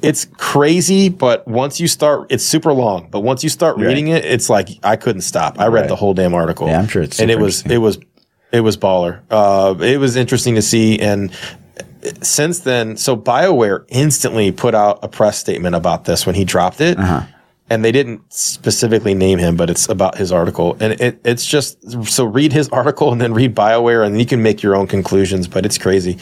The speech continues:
Speaker 2: Right.
Speaker 1: Um, so if you're into Anthem or you're into game development or just, you know, you want to see kind of the, the behind the scenes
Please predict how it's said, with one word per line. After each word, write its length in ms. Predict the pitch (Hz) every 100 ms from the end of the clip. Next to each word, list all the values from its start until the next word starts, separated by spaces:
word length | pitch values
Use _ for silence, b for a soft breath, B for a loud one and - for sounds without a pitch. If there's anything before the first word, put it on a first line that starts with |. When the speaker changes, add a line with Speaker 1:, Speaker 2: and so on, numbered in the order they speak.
| -
Speaker 2:
Right. 240 | 73 67 - _ 107
Speaker 1:
Um, 200 | 101 104
so 160 | - 127
if 120 | 123
you're 80 | 135
into 340 | 139 147 135
Anthem 400 | 131 127 135 127
or 120 | 104
you're 120 | 107 101
into 240 | 113 107
game 240 | 101 107 107
development 600 | 98 104 101 104 101 -
or 120 | 95
just, 300 | 87 101 -
you 120 | 101
know, 100 | 98
you 180 | 92 98
want 180 | 104 98
to 180 | - 98
see 240 | - 104
kind 200 | - 101 98
of 100 | 90
the, 100 | 92 -
the 380 | - 98 92 87
behind 380 | - 98 107 101
the 60 | 98
scenes 520 | - 101 101 98